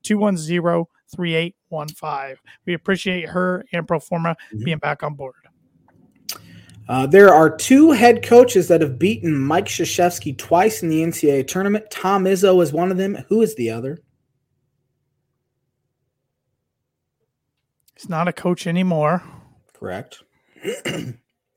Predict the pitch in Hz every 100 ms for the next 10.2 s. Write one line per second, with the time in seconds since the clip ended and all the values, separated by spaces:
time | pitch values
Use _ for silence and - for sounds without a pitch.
0 | _ _ _ _ _ _ _ _ _ _
1 | _ _ _ _ _ _ _ _ _ _
2 | _ _ _ 196 196 185 - 190 156 185
3 | - 165 170 180 185 175 170 156 151 165
4 | - 180 175 170 170 - 180 160 185 190
5 | 196 254 285 _ _ _ _ _ _ _
6 | _ _ - - _ - 101 98 107 104
7 | 107 104 - - 151 160 - _ _ _
8 | _ _ _ - 101 104 101 101 123 240
9 | 294 - 220 262 220 220 247 233 165 120
10 | 92